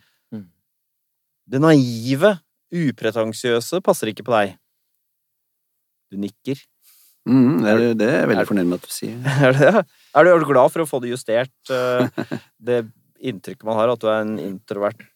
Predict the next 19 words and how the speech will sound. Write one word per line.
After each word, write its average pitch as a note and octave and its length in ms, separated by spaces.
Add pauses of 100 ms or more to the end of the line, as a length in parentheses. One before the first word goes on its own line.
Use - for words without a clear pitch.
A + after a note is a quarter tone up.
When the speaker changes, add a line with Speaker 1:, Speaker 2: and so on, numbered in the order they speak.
(120)
Speaker 2:
litt G#2 240
sånn G2+ 680 (100)
Speaker 3:
Ja, B2 260 (240)
jeg A#2 100
liker A#2 240
det D#3+ 120
egentlig. B2+ 400 (460)
Speaker 2:
Ja. - 80
Speaker 3:
Og, - 160
og, G2+ 640
og G#2 140
det F#2+ 200
siste - 300
du F2 80
sa F#2 120
om F#2 100
naiv E2+ 420
og E2 160
sånn. A2+ 160